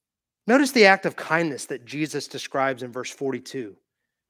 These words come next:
A cup of cold water.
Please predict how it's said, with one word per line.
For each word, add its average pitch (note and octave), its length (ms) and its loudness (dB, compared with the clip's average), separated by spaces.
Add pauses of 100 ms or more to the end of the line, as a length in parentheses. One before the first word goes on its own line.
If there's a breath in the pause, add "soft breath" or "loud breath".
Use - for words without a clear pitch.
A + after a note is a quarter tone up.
(1500)
A C#3 40 -16
cup - 440 -4 (100)
of C#3+ 180 -8
cold D#3 600 -6 (580)
water. A2+ 500 -6